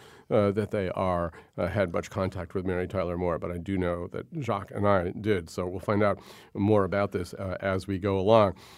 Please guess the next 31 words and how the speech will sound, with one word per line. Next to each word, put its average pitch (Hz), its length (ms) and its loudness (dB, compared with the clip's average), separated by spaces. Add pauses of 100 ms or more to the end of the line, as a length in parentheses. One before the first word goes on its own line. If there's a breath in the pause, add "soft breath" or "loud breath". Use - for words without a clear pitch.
(120 soft breath)
Um, 120 320 4
Mary 143 260 10
Tyler 135 260 8
Moore, 117 320 8
uh, 110 120 -2
obviously 107 340 0
a 87 60 -8
comedy 95 340 -2
icon, 120 560 8
uh, 98 400 0 (640 soft breath)
first 123 260 -2
won 113 180 4
the 101 100 4
hearts 120 220 4
of 104 120 4
America 104 680 6
as 92 160 -6
Laura 92 240 -4
Petrie, 110 460 -2
Rob, 98 480 -2
uh, 92 260 -4 (380)
Petrie's, 101 420 -4 (500 soft breath)
uh, 98 420 0
loving 98 380 2
wife 104 360 6
on 98 180 -2
The 90 60 0
Dick 92 140 -6
Van 92 160 0
Dyke 143 160 8
Show, 120 400 10